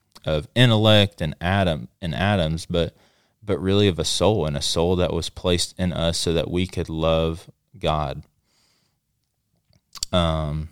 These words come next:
and, and kinda getting into, to Titus there. Uh, so what is it, you know, what does this mean that I have a soul? What is,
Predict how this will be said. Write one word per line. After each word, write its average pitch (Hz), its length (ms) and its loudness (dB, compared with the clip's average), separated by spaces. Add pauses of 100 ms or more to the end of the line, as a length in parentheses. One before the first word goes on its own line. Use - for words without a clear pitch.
(680)
and, 92 240 0
and 82 240 -2
kinda 98 280 2
getting 87 340 0
into, 82 560 2 (640)
to 85 140 0
Titus 85 540 2
there. 80 480 0 (220)
Uh, 85 280 0
so 95 160 0
what 107 180 2
is 95 140 0
it, 90 160 -2 (100)
you 104 140 -4
know, 80 80 -2
what 101 160 2
does 95 160 -2
this 82 180 -4
mean 78 560 -2 (960)
that 82 140 -4
I 78 100 0
have 78 160 -4
a 73 80 -6
soul? 76 380 0
What 92 160 4
is, 92 240 -2